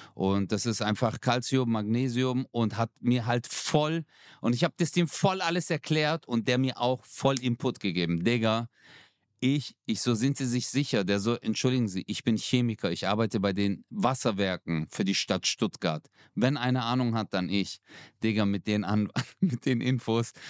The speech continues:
bin ich zu dieser Fortbildung gegangen. Ich komm rein, es hocken einfach nur Türken drin. Vierzig Türken, ältere Männer, alle so, was ist mit C-Klasse? <laughs> Und dann komm ich rein und dann war das ein Deutscher. Der Typ kommt rein, der so, hallo.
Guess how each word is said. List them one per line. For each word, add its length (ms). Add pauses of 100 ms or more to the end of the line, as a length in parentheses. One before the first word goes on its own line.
(160)
bin 160
ich 100
zu 140
dieser 240
Fortbildung 560
gegangen. 340
Ich 140
komm 200
rein, 280
es 160
hocken 260
einfach 360
nur 260
Türken 400
drin. 260 (400)
Vierzig 540
Türken, 440
ältere 380
Männer, 420 (160)
alle 280
so, 240
was 160
ist 100
mit 180
C-Klasse? 720 (360)
<laughs> 440 (1300)
Und 180
dann 140
komm 180
ich 140
rein 240
und 120
dann 160
war 120
das 160
ein 160
Deutscher. 580 (560)
Der 120
Typ 200
kommt 260
rein, 220
der 100
so, 160
hallo. 480